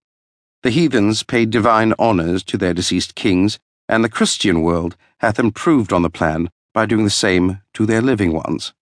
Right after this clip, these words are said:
How impious is the title of sacred majesty applied to a worm, who in the midst of his splendour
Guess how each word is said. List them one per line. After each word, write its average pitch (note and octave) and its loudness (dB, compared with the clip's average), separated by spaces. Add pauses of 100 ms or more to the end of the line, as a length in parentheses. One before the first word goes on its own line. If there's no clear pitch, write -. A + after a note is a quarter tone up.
(580)
How D3 2
impious E3 0
is G2 -2
the G#2 -4
title G2+ 0
of G2 -2
sacred A2+ -2
majesty G2+ 0
applied F2+ 0
to F#2+ -2
a G2 2
worm, G#2+ 0 (560)
who A#2 2
in G#2 4
the F#2+ 2
midst A#2 0
of A2+ 0
his A#2+ 0
splendour G2 0